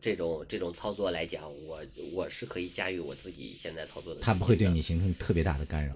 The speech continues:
Speaker 1: 不会。
Speaker 2: 啊。那你觉得不满意的呢？还自己觉得还有哪些能-，
Speaker 1: <sighs>
Speaker 2: 能力需要弥补和强化的？
Speaker 1: 不满意的
Speaker 2: 没有。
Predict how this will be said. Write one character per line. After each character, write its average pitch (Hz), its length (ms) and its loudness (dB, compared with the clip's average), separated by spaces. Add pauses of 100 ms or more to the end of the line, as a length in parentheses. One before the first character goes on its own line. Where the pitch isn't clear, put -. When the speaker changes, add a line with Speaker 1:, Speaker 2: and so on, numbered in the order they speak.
Speaker 1:
不 82 100 -8
会。 87 180 -6 (220)
Speaker 2:
啊。 73 260 0 (560)
那 160 100 4
你 139 120 10
觉 131 160 10
得 135 60 10
不 185 120 10
满 87 240 10
意 87 100 8
的 82 120 6
呢？ 76 180 4 (400)
还 101 300 6
自 104 160 4
己 92 100 6
觉 90 140 4
得 90 80 6
还 98 100 6
有 98 80 6
哪 73 160 2
些 95 80 4
能-， 87 180 6 (180)
Speaker 1:
<sighs> 87 200 2
Speaker 2:
能 87 160 8
力 113 120 10
需 - 160 4
要 98 120 8
弥 82 220 4
补 92 120 2
和 76 120 0
强 73 260 -2
化 95 220 0
的？ 82 80 -14 (920)
Speaker 1:
不 165 120 4
满 85 280 4
意 98 160 0
的 78 600 -6 (840)
Speaker 2:
没 113 160 10
有。 92 280 6